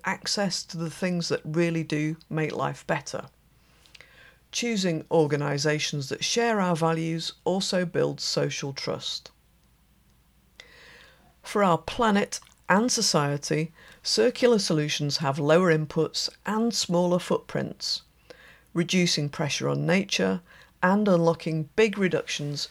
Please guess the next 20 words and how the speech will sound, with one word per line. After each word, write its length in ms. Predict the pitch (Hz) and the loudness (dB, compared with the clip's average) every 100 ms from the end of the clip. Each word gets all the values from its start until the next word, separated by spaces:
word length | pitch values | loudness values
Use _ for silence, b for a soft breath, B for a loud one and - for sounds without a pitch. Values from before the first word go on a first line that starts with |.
| - | -4
in 120 | 160 | -2
greenhouse 480 | 156 151 147 143 143 | 0 -2 -2 -4 -4
gas 300 | - 180 - | -2 -2 0
emissions 580 | 170 170 - 170 170 - - | 0 0 -2 -2 -4 -6 -4
and 200 | 170 156 | -4 -2
pollution. 640 | 160 147 139 - - - _ _ _ _ b b b b b b b b b b 233 | -4 -4 -4 -8 -10 -14 _ _ _ _ b b b b b b b b b b 0
And 280 | 254 269 - | 0 0 2
it's 220 | 240 - 262 | 0 2 -4
a 60 | |
game 440 | 226 247 240 240 220 | -2 2 2 2 2
changer 420 | - 151 143 139 | 2 0 -2 -6
for 160 | - | -6
businesses. 800 | 165 - 170 143 - 104 - - - _ _ _ _ b b b b b - | -4 -2 -4 -6 -6 -6 -8 -10 -12 _ _ _ _ b b b b b -10
Profitable 600 | 208 214 214 208 196 214 | -6 -4 -4 -2 0 2
new 260 | 196 160 | 2 2
services 800 | 143 185 196 202 190 202 214 - B B B B | 0 0 0 0 0 0 -2 -4 B B B B
and 180 | 196 247 | 0 4
market 400 | 240 208 196 190 | 4 2 -2 -2
opportunities 800 | 160 165 - 175 170 - 175 180 | -4 -4 -2 0 0 0 -2 0
mean 320 | 160 156 156 | 0 0 -2